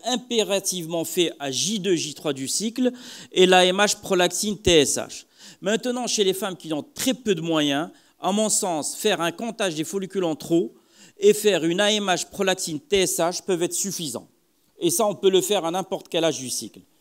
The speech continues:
L'A M H, prolactine, T S H, l'A M H pour la réserve ovarienne, il faut avoir une idée sur la prolactine et la thyroïde. Après, bien sûr, il y a un bilan infectieux qui se fait de manière standard,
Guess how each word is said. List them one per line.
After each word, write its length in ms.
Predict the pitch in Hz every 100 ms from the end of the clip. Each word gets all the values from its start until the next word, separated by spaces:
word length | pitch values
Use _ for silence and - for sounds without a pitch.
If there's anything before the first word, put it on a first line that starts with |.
| _
L'A 180 | - 151
M 120 | 165
H, 340 | 175 196 190 - _ _ _
prolactine, 480 | - 185 180 185 180
T 140 | 175
S 140 | 156 -
H, 260 | 185 190 -
l'A 180 | 151 156
M 80 | 160
H 140 | 170
pour 140 | 170
la 100 | 151
réserve 340 | 147 160 165 147
ovarienne, 460 | 135 131 131 165
il 140 | 175 147
faut 100 | 165
avoir 180 | 151 151
une 100 | 147
idée 200 | 143 165
sur 300 | - 156 151 _ - _
la 100 | 139
prolactine 500 | - 160 151 170 180
et 120 | 165
la 100 | 156
thyroïde. 400 | 143 139 110 - - - -
Après, 400 | - 170 - 247
bien 220 | 190 196
sûr, 260 | 180 196 185
il 60 | 160
y 20 |
a 60 |
un 60 | 156
bilan 240 | 143 165
infectieux 380 | 160 - 151 -
qui 140 | 170 151
se 100 | -
fait 120 | 151
de 80 | 131
manière 300 | 135 135 117
standard, 760 | - 143 123 139 185 254 247